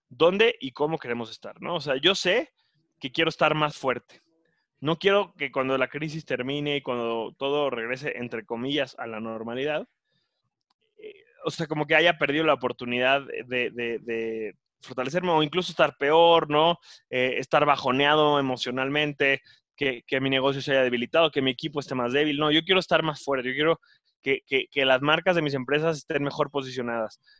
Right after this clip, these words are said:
Yo quiero que a la gente a la que impactamos esté bien, ¿no? Y le hayamos generado mayor impacto. Yo quiero que los productos y nuestros contenidos sean mejores.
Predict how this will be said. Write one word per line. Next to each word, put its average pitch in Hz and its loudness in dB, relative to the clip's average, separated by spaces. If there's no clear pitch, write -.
Yo 147 0
quiero 170 4
que 147 2
a 131 0
la 131 2
gente 175 2
a 175 6
la 160 2
que 143 2
impactamos 143 0
esté 139 -2
bien, 151 4
¿no? 135 2
Y 160 0
le 135 4
hayamos 139 2
generado 135 -2
mayor 139 2
impacto. 135 -2
Yo 151 -2
quiero 180 -6
que 143 -8
los 127 -6
productos 151 -4
y 151 -4
nuestros 123 -8
contenidos 131 -4
sean 147 0
mejores. 143 -2